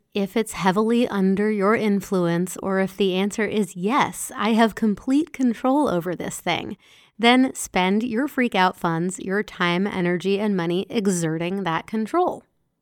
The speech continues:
As to shit that's already happened, if it's a total shitstorm on your hands, okay, you couldn't stop it happening. It already did.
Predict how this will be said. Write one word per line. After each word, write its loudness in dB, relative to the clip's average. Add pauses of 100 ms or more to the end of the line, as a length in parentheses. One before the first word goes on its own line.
As 4
to 0
shit -2
that's -4
already 0
happened, 0
if -2
it's -4
a -6
total 2
shitstorm 0
on 0
your 0
hands, -2
okay, 2
you 0
couldn't 2
stop 4
it -4
happening. -2
It 0
already 2
did. -2